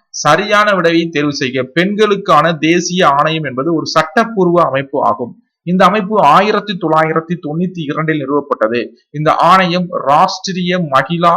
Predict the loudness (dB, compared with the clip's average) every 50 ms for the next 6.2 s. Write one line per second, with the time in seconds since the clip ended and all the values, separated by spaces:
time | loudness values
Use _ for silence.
0 | 0 -4 -6 -8 -6 -6 -6 -6 -6 -6 -2 0 0 2 2 2 2 2 0 -2
1 | -4 -4 -8 -6 -6 -4 -4 -4 -4 -4 -4 -4 -6 -6 -6 -6 -4 -4 -4 -4
2 | -4 -4 -6 -6 -8 -10 -8 -8 -8 -8 -10 -12 _ _ _ _ _ -10 -4 -4
3 | -2 -2 -2 -2 -4 -2 0 2 2 2 2 0 -2 -2 -4 -2 -2 0 -2 -2
4 | -2 -2 -4 -2 -2 0 0 0 0 0 0 0 2 2 4 4 4 4 2 0
5 | 0 0 0 0 0 0 0 -2 -2 -2 -4 -6 -8 -6 -8 -8 -8 -8 -8 -4
6 | -2 -2 -2 -2